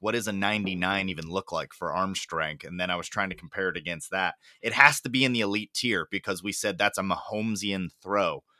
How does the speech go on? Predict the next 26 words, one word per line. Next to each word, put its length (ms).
when 140
he 100
made 240
it. 220
So 280
I'm 140
with 220
you. 120
Let's, 280
let's 180
go 220
ninety-two. 720
I 60
mean, 180
that 180
is, 480
that 200
was 120
an 100
elite 320
level 280
throw, 380
and 140
that 220
throw 220
alone, 380